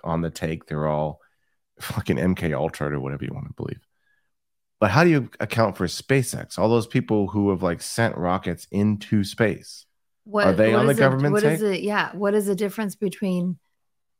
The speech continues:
Speaker 2: nasa and SpaceX?
Speaker 1: Well,
Speaker 2: Like,
Speaker 1: nasa,
Speaker 2: um, and the government. The government
Speaker 1: well,
Speaker 2: controls it all.
Speaker 1: well, SpaceX
Speaker 2: Maybe
Speaker 1: is
Speaker 2: not
Speaker 1: a
Speaker 2: even the government.
Speaker 1: private
Speaker 2: It's
Speaker 1: company that
Speaker 2: probably
Speaker 1: has some
Speaker 2: all
Speaker 1: funding
Speaker 2: the,
Speaker 1: from the government, but
Speaker 2: all the trillionaires that are in the world, you
Speaker 1: S-,
Speaker 2: know.
Speaker 1: SpaceX is technically a private company,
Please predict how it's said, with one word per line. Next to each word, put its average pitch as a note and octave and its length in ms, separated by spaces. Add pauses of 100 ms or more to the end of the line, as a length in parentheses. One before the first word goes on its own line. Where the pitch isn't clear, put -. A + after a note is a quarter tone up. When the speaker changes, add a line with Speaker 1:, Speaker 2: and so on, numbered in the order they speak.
(100)
Speaker 2:
nasa F#3+ 600
and F#3+ 100
SpaceX? F#3+ 420
Speaker 1:
Well, - 120
Speaker 2:
Like, C3+ 380
Speaker 1:
nasa, - 140
Speaker 2:
um, F#3+ 260
and G3 200
the F#3 60
government. F#3 520
The F#3 60
government F#3 240
Speaker 1:
well, C3 380
Speaker 2:
controls F3 300
it E3+ 100
all. F#3 400
Speaker 1:
well, A#2+ 240
SpaceX D#3+ 400
Speaker 2:
Maybe A3 180
Speaker 1:
is A3 80
Speaker 2:
not G3 160
Speaker 1:
a G#3 40
Speaker 2:
even G3+ 180
the F3 80
government. F#3+ 400
Speaker 1:
private A#2 320
Speaker 2:
It's F#2 80
Speaker 1:
company G2+ 380
that - 60
Speaker 2:
probably E2+ 180
Speaker 1:
has F#2 280
some G2+ 400
Speaker 2:
all G3 120 (100)
Speaker 1:
funding F3 260
Speaker 2:
the, E3+ 80
Speaker 1:
from E2+ 140
the D#2+ 80
government, C#3+ 420
but E3+ 120
Speaker 2:
all F#3+ 80
the F#3 100
trillionaires F#3+ 640 (120)
that - 120
are - 100
in G#3+ 120
the A3 60
world, - 360
you G3+ 60
Speaker 1:
S-, F#3+ 100
Speaker 2:
know. - 80 (300)
Speaker 1:
SpaceX D3+ 580
is F2+ 260
technically G2+ 380
a D#2 40
private - 400
company, D#2+ 460